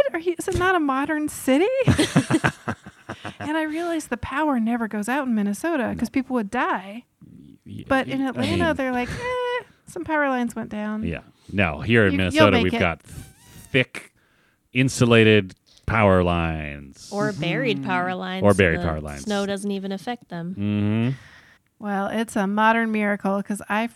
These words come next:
Speaker 1: I really, every winter, I'm like, "Wow, the power hasn't gone out once. This
Speaker 2: Yeah.
Speaker 1: is incredible." <laughs>
Speaker 3: Would it ever snow that much? I was like, "There, that's a lot of snow. I would not
Speaker 1: Mm-hmm.
Speaker 3: picture that much snow in Georgia."
Speaker 1: Like, once a year.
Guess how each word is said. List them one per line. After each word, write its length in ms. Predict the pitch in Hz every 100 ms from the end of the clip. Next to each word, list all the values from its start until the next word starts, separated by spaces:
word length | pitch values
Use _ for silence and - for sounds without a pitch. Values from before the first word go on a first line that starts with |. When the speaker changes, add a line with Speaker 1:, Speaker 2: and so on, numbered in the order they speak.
| - -
Speaker 1:
I 260 | 208 220
really, 380 | 220 214 220 202 -
every 280 | 208 214
winter, 360 | 208 208 214 214
I'm 80 | 190
like, 180 | 190 180
"Wow, 300 | 180 202 202
the 80 |
power 320 | 202 - 196 202
hasn't 240 | 190 190
gone 200 | 185 185
out 240 | 180 -
once. 300 | 208 269 214
This 160 | - 185
Speaker 2:
Yeah. 60 | 214
Speaker 1:
is 100 | 185
incredible." 600 | 190 220 294 233 208 202 -
<laughs> 40 | 269 339 - - _ _ _ 480 480 494 - _ _
Speaker 3:
Would 120 | 285
it 140 | 392 -
ever 300 | 233 285 302
snow 320 | - 202 190
that 180 | 226 -
much? 220 | 285 294
I 100 | 220 226
was 160 | 233
like, 200 | 226 202 - -
"There, 140 | 226 -
that's 220 | 254 - -
a 40 |
lot 160 | 180 180
of 80 | 208
snow. 600 | - 185 262 240 - -
I 60 | 202
would 200 | 208 202 - 220
not 200 | 262 370
Speaker 1:
Mm-hmm. 60 |
Speaker 3:
picture 280 | - 269 -
that 140 | 202 196
much 180 | 190
snow 180 | - 180
in 100 | 185
Georgia." 440 | 196 - - - 226 _ _
Speaker 1:
Like, 280 | 226 220 214
once 260 | 226 233 -
a 60 |
year. 400 | 208 185 170 185